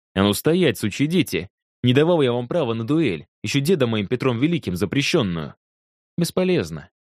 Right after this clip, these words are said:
В азарте драки они не замечали ничего и никого вокруг. Даже того, из-за кого эта драка, собственно, и началась.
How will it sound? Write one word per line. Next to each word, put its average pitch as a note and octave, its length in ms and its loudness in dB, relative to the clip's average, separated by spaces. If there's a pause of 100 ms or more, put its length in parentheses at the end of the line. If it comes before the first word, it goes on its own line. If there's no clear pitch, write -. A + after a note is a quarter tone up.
(240)
В G3 120 2
азарте F#3+ 380 2
драки E3+ 360 0
они E3 180 2
не D#3 100 2
замечали A2 500 0
ничего G2+ 480 0
и G#2 40 2
никого F#2+ 420 0
вокруг. A2+ 600 -4 (340)
Даже E3+ 300 2
того, D#3+ 340 2
из-за C#3 320 -4
кого G3 260 2
эта F#3 140 0
драка, G3 300 -2
собственно, C3 720 -2
и C3+ 60 -2
началась. D3 640 -2